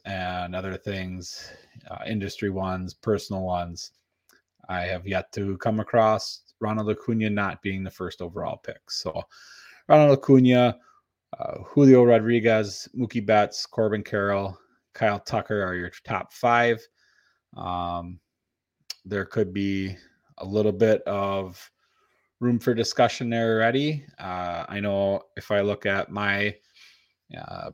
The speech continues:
projections, and again, uh, we'll go back to my projections right now are not fine-tuned, I guess, by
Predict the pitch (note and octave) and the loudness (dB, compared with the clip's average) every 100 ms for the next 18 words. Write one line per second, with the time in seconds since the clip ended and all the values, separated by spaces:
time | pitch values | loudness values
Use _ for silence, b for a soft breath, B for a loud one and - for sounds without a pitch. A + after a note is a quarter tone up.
0 | - B2 A2+ A#2 - - A#2+ A#2 A#2 - | -4 -2 2 0 0 -4 -2 -2 -4 -8
1 | - F#2 F#2+ F#2+ G2 G2 G2+ F#2+ G2 G2+ | -14 -12 -8 -6 -4 -2 -2 -2 -8 -12
2 | - F2+ E2 F2+ G2+ F#2+ F#2+ F#2+ F#2 - | -16 -12 -12 -10 -8 -4 -2 -2 -2 -4
3 | - - G2+ G2 F#2 C#2 - - - _ | -14 -8 -6 -6 -6 -8 -14 -20 -20 _
4 | _ _ _ _ - A2 G#2+ - A2 A2 | _ _ _ _ -4 2 2 2 0 2
5 | G2+ - A2+ G#2 F2+ G2 G#2 G2+ G2 G2 | 2 0 -6 -8 -8 -2 0 0 -2 -4
6 | F#2+ F#2+ G2 - _ - G2 C#3 F#2+ F#2+ | -2 -4 -6 -10 _ -14 -10 -6 -4 -4
7 | - - b b b _ A#2+ G#2 G2+ F#2 | -8 -20 b b b _ 0 0 -2 0
8 | C3 A#2+ A#2 A2+ A2+ G#2 G#2+ G#2+ - - | 4 6 4 4 2 2 0 -4 -6 -4
9 | F#2+ F#2+ F#2+ | -4 -4 -6